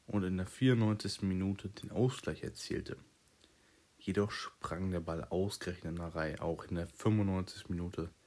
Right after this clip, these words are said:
an den Arm und Eggestein erzielte daraufhin den Elfmeter zum ersten Sieg in der zweiten Liga für die Bremer. Ein ebenfalls ausgeglichenes Spiel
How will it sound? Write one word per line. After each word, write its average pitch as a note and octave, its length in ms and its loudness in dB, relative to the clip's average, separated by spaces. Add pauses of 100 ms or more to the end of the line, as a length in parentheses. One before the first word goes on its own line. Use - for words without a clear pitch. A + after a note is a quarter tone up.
(440)
an D2+ 180 -6
den D#2+ 160 -4
Arm D2+ 400 0
und - 180 -12
Eggestein F2 500 -2
erzielte D#2+ 440 -4
daraufhin D#2+ 440 -2
den D#2+ 160 -2
Elfmeter D#2 540 -4 (640)
zum A#2 200 0
ersten G2+ 340 2
Sieg F2 400 -4 (300)
in D2+ 160 -2
der D#2 80 -4
zweiten D#2+ 340 -4
Liga D2+ 260 -2
für - 460 -6
die G2 100 2
Bremer. A2 380 2 (1400)
Ein - 180 -6
ebenfalls C3 640 0
ausgeglichenes G#2+ 720 0
Spiel F#2+ 420 0